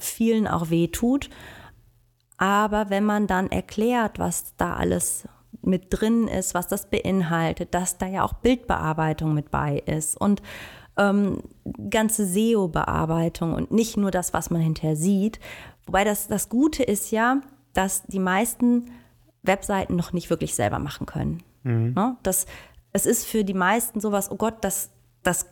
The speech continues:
Speaker 1: kann man nur machen lassen.“
Speaker 2: Mhm.
Speaker 1: Und das ist, glaub ich, das, was noch echt ganz, ganz schön ist. Einige versuchen sich ja dann so in, in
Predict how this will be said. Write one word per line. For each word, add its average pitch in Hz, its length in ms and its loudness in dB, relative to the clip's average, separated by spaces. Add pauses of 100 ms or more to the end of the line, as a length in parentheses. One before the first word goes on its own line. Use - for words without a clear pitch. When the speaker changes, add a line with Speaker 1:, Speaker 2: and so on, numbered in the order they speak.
(140)
Speaker 1:
kann 208 240 2
man 214 180 4
nur 208 160 4
machen 196 300 2
lassen.“ 139 420 0 (320)
Speaker 2:
Mhm. 117 220 2
Speaker 1:
Und 170 100 0
das 190 160 2
ist, - 160 -6
glaub 202 220 2
ich, 202 100 -4
das, 190 240 -2
was 190 160 -2
noch 185 200 -2
echt - 200 -8
ganz, 175 400 -2
ganz 170 240 -2
schön 233 340 2
ist. - 280 -2 (240)
Einige 208 400 2
versuchen 214 560 0
sich 208 200 -2
ja 190 100 2
dann 185 240 2
so 180 80 0
in, 170 320 0
in 160 280 -2